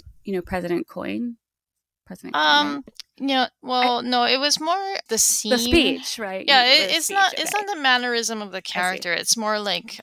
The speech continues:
Speaker 2: um,
Speaker 1: Basically, I just don't want
Speaker 2: the
Speaker 1: her to be bad, so.
Speaker 2: Yeah, no, no. No,
Speaker 1: Okay.
Speaker 2: it was more just the, the way that she was standing there, and, and they both have white hair. And, like, you can see everybody just staring up at her, and she's making a
Speaker 1: Yeah.
Speaker 2: loud speech on a microphone. So that's, like, the imagery that ha-, I had been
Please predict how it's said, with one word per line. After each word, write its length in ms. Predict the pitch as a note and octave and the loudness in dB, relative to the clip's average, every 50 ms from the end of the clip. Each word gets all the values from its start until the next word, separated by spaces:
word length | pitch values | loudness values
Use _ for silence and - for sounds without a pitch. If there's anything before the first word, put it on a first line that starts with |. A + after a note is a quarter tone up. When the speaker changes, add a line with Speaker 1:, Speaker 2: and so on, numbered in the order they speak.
| - | -8
Speaker 2:
um, 400 | - F3 E3+ F3 F3 E3 E3+ F3 - | -6 -4 -4 -4 -6 -8 -12 -6 -4
Speaker 1:
Basically, 340 | D#4 E4+ E4 - - G4 G4 | -2 -2 -2 -2 -4 -4 -4
I 40 | F#4 | -2
just 160 | F4 D#4 - | -4 -2 0
don't 120 | D#4 B3+ | 0 0
want 80 | C4 C4+ | 0 0
Speaker 2:
the 20 | C4 | -2
Speaker 1:
her 40 | B3 | -4
to 100 | A3 A#3 | -6 -6
be 100 | G#3+ G3 | -6 -6
bad, 340 | E3+ D#3+ D3 - - - - - | -6 -6 -6 -6 -8 -10 -14 -18
so. 300 | - F#3 E3+ D#3+ D#3+ - | -16 -14 -12 -12 -8 0
Speaker 2:
Yeah, 180 | - D#4 D4 C#4 | 4 4 6 6
no, 80 | C4+ B3+ | 4 2
no. 360 | A#3 G3 F#3 - - - G#3 | 2 0 -2 -2 -6 -8 -6
No, 200 | A3+ A#3 A3 G#3 | -2 0 2 2
Speaker 1:
Okay. 80 | G3 G3+ | 2 2
Speaker 2:
it 40 | G#3+ | 2
was 220 | A#3 A#3+ A3+ C4 | 2 0 0 -2
more 300 | C4+ C4+ C#4 C4+ C4+ C4 | 0 0 0 0 0 0
just 460 | B3+ B3+ B3 A#3+ - - - - _ - | -2 -2 0 0 2 0 0 -4 _ -8
the, 180 | A3 G#3 F#3+ G3+ | -8 -8 -8 -8
the 140 | G3+ G#3 | -8 -8
way 280 | G3+ F#3 G#3 G#3 G#3 G3+ | -4 -2 0 0 0 0
that 160 | F#3 F#3 F#3 | -2 0 2
she 180 | - - - G#3+ | 2 2 2 0
was 160 | G3+ G3 G3 | -2 0 0
standing 640 | - - - - G#3 G#3+ A3 G#3+ A3+ A3 A3 G#3+ G3+ | 0 0 2 0 0 0 0 -2 -2 -4 -6 -6 -6
there, 480 | F#3 F3+ F3 F3 E3+ E3+ E3+ F3+ F#3 - - - - - - - _ _ _ | -6 -6 -4 -4 -4 -4 -6 -8 -10 -12 -16 -20 -20 -20 -20 -20 _ _ _
and, 120 | - - - - | -6 -6 -2 -2
and 160 | G#3 G#3 G3+ | -2 0 0
they 60 | G3+ | -2
both 180 | G3 G#3+ G#3 - | -4 -4 -4 -4
have 140 | G#3 F#3 E3 - | -4 -6 -4 -6
white 180 | F3 - - | -8 -8 -8
hair. 340 | F#3 F3+ - - - E3+ - _ - - - - - - _ _ - | -8 -10 -10 -10 -12 -16 -18 _ -20 -20 -20 -20 -20 -20 _ _ -2
And, 220 | G3 F#3 F3+ F3+ | -2 -2 -2 -4
like, 160 | F3+ F3+ F3+ | -6 -8 -10
you 60 | - - G#3 | -8 -8 -6
can 40 | F#3+ - | -4 -2
see 300 | - G#3 G#3+ G3+ F#3+ - | -2 -2 -2 -4 -4 -4
everybody 380 | G3 F#3+ F#3+ F#3 F#3+ F3 F3 E3 | -4 -4 -4 -6 -8 -8 -6 -2
just 160 | E3 - - | 0 0 0
staring 240 | - F3 E3+ E3+ E3 | 0 -2 -6 -8 -10
up 80 | - - | -12 -12
at 40 | E3+ | -12
her, 40 | D#3+ | -12
and 80 | D#3+ F3 | -10 -8
she's 160 | - F3 - | -10 -8 -10
making 220 | - - - - D3+ | -10 -12 -12 -12 -14
a 40 | |
Speaker 1:
Yeah. 60 | - - | -14 -12
Speaker 2:
loud 180 | - - - | -14 -12 -12
speech 260 | - - - - - | -10 -6 -4 -2 -2
on 80 | - - | -2 -4
a 20 | |
microphone. 460 | - - - - - - - F#2+ F2 - - | -8 -10 -12 -12 -16 -16 -14 -14 -16 -8 -6
So 200 | - - G3 F#3+ | -6 -6 -4 -2
that's, 380 | E3+ G3+ G#3 - - - - - | -2 -2 0 0 0 0 0 -4
like, 140 | G3 F3+ - | -8 -8 -10
the 120 | - - | -8 -6
imagery 440 | A#3 A3+ A3 G3+ G3 G3+ F#3+ F#3+ F#3 | -4 -4 -4 -4 -6 -6 -6 -6 -6
that 180 | F3 F3 E3+ E3 | -6 -6 -6 -4
ha-, 180 | F3+ - - - - | -6 -6 -6 -8 -10
I 60 | F3+ | -12
had 160 | E3+ F#3+ E3+ | -10 -12 -12
been 240 | F#3+ F3+ F3 - | -12 -14 -16 -18